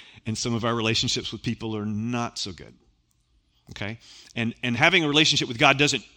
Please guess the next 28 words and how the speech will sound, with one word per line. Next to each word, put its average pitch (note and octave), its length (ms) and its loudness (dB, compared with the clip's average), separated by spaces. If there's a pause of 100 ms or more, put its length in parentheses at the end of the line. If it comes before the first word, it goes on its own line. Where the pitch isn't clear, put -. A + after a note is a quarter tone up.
(360)
transform C3+ 720 0
all D3 160 4
those D3+ 200 0
relationships C#3+ 680 -2
like A#2+ 180 -2
that, C3 260 -2 (300)
but A#2 100 -2
it G#2+ 80 0
gives C3 380 -2
you D3+ 280 -2
the B2+ 160 0
ability B2 440 0
to G#2 60 -8
cope F3+ 400 -6
with A#2 120 -10
those F#2+ 540 -6
in G2+ 140 -10
a - 20 -8
healthy A#2 380 -8
way F#2 320 -6 (320)
and C#3 460 2
influence B2+ 520 -2
those G2+ 220 -6
relationships F#2+ 680 -6
towards G2 600 -8 (300)
love. E2 400 -12 (760)
Okay? G#2 260 -14 (1700)
So B2+ 500 -2